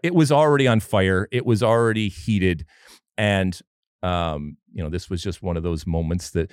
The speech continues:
and you, you know, we have so many of them. Kobe Jones, uh, getting kicked in the World Cup and, you know, all those different things. This is, but that's what a rivalry is about. And even, you know, last night, as, you know,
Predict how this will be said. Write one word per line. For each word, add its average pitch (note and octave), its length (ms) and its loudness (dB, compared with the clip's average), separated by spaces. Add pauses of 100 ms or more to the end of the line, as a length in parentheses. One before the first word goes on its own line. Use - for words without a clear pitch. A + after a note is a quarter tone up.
(140)
and G#2 140 4
you, G#2 160 4
you G2 60 -4
know, - 140 -4 (420)
we A#2 160 2
have F#2+ 180 2
so - 160 2
many F#2+ 220 4
of D2 140 -4
them. C2 100 -10
Kobe E2+ 280 -6
Jones, E2+ 680 -8 (560)
uh, D#2+ 220 -2
getting E2 260 -6
kicked - 380 -2
in F#2+ 80 0
the F2 80 0
World F2+ 340 2
Cup E2+ 400 -4
and, D2 260 -8 (140)
you A2+ 80 -2
know, G#2+ 60 4
all A#2 160 4
those G2+ 180 2
different E2 240 -4
things. E2 140 -2
This G#3+ 120 0
is, C4+ 120 -2
but E3+ 160 -2
that's A#3+ 200 0
what A#3+ 80 4
a A3+ 60 4
rivalry G#3+ 720 2 (260)
is D3+ 140 6
about. F3+ 320 4
And D#3 120 6
even, G#3+ 440 6 (400)
you B2+ 80 0
know, A2 100 4
last C3+ 400 2
night, C#3+ 300 0 (160)
as, G#2 520 0 (380)
you G#2 100 -2
know, E2 300 -4